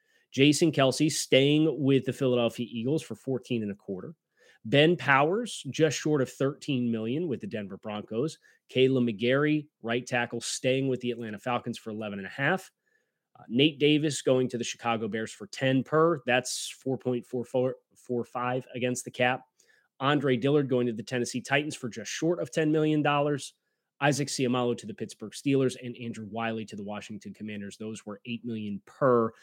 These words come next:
That was three point five six percent against the cap for those two contracts.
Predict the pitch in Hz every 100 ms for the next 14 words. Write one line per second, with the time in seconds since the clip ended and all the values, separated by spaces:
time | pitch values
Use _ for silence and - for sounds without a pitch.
0 | - - 107 - - 123 107 113 104 -
1 | 101 98 98 - - - - - 101 -
2 | 95 - 92 87 90 95 76 104 104 98
3 | 113 101 107 - - _